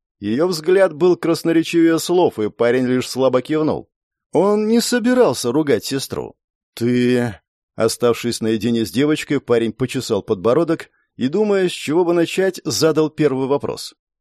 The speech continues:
«Влезла в мою голову?» «Что-то вроде». Лерлея наконец-то стала приходить в себя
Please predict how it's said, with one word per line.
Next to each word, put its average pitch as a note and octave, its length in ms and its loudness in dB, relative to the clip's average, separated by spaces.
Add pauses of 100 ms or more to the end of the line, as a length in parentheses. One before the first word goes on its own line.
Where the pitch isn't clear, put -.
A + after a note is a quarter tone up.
(120)
«Влезла G2+ 680 -2
в F2 60 -8
мою A#2+ 240 0
голову?» C#3 480 -2 (440)
«Что-то E3+ 520 0
вроде». G2+ 440 -2 (340)
Лерлея E3 640 2
наконец-то B2+ 640 0
стала A#2 320 2
приходить A#2 500 -4
в - 20 -10
себя B2+ 440 0